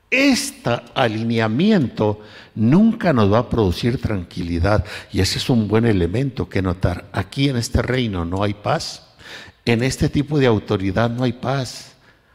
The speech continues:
Hay vicios, hay pecado, hay inquietudes, hay vacíos, hay incertidumbre. Y estos van a acusar a estos. Aquí es donde tienes paz, donde tienes gozo.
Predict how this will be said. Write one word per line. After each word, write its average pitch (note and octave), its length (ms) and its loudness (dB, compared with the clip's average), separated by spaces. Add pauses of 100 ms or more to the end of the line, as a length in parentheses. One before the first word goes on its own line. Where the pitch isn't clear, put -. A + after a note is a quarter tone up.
(100)
Hay A2 160 0
vicios, A2+ 960 -4 (220)
hay G#2+ 160 -2
pecado, C#3 680 -2 (220)
hay A2+ 200 0
inquietudes, C3 920 0 (200)
hay B2 180 2
vacíos, C3+ 880 -2 (560)
hay C#3 220 2
incertidumbre. B2+ 1160 -2 (720)
Y G2+ 260 -4
estos C#3+ 800 0 (500)
van G2 220 -2
a A2 40 0
acusar G2 460 -6
a G#2+ 80 -2
estos. - 480 -12 (480)
Aquí - 460 -4
es F#2+ 120 -4
donde F2+ 200 -6
tienes - 340 -6
paz, - 440 -18 (500)
donde F2 220 -4
tienes G2+ 340 -4
gozo. - 400 -10